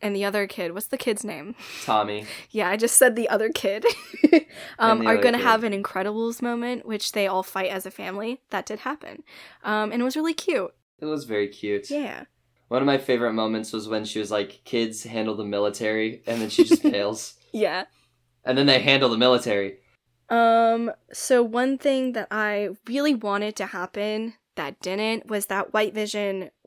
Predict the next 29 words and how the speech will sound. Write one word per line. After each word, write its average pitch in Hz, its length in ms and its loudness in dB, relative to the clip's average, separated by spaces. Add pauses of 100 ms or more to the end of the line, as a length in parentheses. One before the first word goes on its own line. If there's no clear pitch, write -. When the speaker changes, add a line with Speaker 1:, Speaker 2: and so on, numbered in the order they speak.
(300)
Speaker 1:
was 208 220 0
going 202 280 -2
to 214 100 -8
be 202 280 -6
Ultron 214 680 -4 (360)
and 214 160 0
that 196 140 -4
he 226 100 -2
was 202 260 0
gonna 208 220 -4
be 208 140 -8
voiced 196 360 -6
by 196 120 -6
James 202 360 -8
Spader. 220 480 -4 (460)
Um, 208 460 2
I 240 100 4
just - 480 -2 (340)
love 196 440 -4
James 240 400 -4
Spader, 247 440 -2
and 208 220 -4
his 233 140 -2
performance 220 500 -4
of, 202 140 -6 (100)
in, 208 160 -2 (100)
of 196 160 0
Ultron 208 440 -4
in 185 240 -8